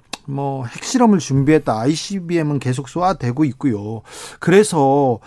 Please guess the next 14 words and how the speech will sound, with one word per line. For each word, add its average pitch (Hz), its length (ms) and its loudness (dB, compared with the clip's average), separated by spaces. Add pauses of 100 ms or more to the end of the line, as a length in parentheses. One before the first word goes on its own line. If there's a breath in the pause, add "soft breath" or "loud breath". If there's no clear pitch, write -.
(380 loud breath)
이번에 214 640 4
대북 175 460 0
메시지가 120 1160 0 (220 soft breath)
북한을 196 580 0
좀 139 300 -2
강대강 175 1080 0
전략으로 120 920 -2 (760 loud breath)
나오게 143 500 2
하지 - 280 -8
않을까 143 720 -2 (260 loud breath)
걱정하는 180 640 -2
사람들도 170 540 -8
좀 165 200 -8
있습니다. 143 480 -10